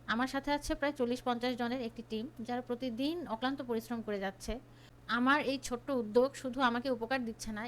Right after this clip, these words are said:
এর মাধ্যমে চল্লিশ পঞ্চাশ জন মানুষের ঘরে রোজগারের আলো জ্বলেছে, তাদের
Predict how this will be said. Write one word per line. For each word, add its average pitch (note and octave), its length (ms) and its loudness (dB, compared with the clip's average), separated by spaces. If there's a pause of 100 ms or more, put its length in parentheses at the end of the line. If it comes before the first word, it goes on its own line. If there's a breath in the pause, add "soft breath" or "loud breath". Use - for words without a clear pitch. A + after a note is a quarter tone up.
এর A#3+ 140 0
মাধ্যমে C4 340 0
চল্লিশ B3 280 2
পঞ্চাশ B3+ 300 0
জন C4 180 2
মানুষের A#3 380 0
ঘরে A3 240 2
রোজগারের A3 440 0
আলো G3+ 180 2
জ্বলেছে, G#3 320 -4 (360 loud breath)
তাদের B3+ 200 4